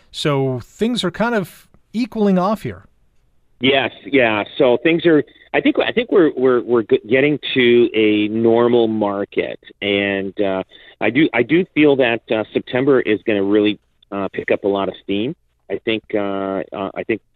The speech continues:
Speaker 2: a lot of, uh, houses are gonna go up for sale, and also a lot of buyers are gonna be coming back and, and, and wanting to buy some houses 'cause, um, I, I think they, the buyers especially, they may feel that,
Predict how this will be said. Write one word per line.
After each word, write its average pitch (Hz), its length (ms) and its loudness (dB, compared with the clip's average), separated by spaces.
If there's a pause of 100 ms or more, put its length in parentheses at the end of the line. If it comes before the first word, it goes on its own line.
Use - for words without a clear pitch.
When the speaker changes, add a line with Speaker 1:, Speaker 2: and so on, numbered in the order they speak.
(120)
Speaker 2:
a 101 60 -8
lot 98 340 -2
of, 95 80 -6 (500)
uh, 98 180 -8
houses 113 320 -2
are 113 140 2
gonna 107 180 -2
go 107 160 2
up 101 100 -4
for 107 100 0
sale, 110 300 0
and 107 80 0
also 104 300 0
a - 0 -
lot 104 220 2
of 95 100 -2
buyers 101 380 0
are 95 80 -2
gonna 95 120 -4
be 90 120 -4
coming 101 280 -4
back 95 360 -4
and, 90 260 -6
and, 92 480 -8
and 95 280 -10
wanting 95 320 -6
to 95 100 -8
buy 92 240 -4
some 90 100 -10
houses 98 340 -6
'cause, 101 200 -2 (440)
um, 127 380 -2
I, 113 160 -8
I 107 120 -2
think 117 300 -8
they, 107 220 -4 (140)
the 107 80 -2
buyers 113 420 0
especially, 104 460 -2
they 101 100 2
may 98 180 -2 (140)
feel 107 220 2
that, 95 260 -2